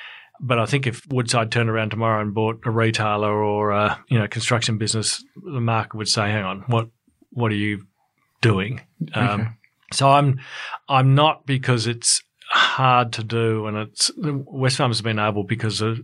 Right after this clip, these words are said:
Speaker 1: able to do it because it started small and it, it grew, and, and as it grew, it made good returns, and so people have sort of
Speaker 2: Sure.
Speaker 1: s-, stuck with them
Speaker 2: Yeah.
Speaker 1: through it.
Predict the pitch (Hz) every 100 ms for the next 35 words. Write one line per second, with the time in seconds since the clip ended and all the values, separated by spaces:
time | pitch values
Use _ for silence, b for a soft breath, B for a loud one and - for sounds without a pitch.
0 | - 120 110 101 110 104 117 113 110 -
1 | 113 107 92 131 139 139 113 104 113 -
2 | - - - - - 127 127 135 139 127
3 | 117 117 117 127 123 127 123 120 113 -
4 | 127 113 107 117 110 101 117 110 104 101
5 | 104 - 110 107 110 131 - 127 117 104
6 | - 117 107 101 - _ _ _ _ _
7 | _ - - - - 117 - 147 - 127
8 | 117 147 175 - - 101 117 160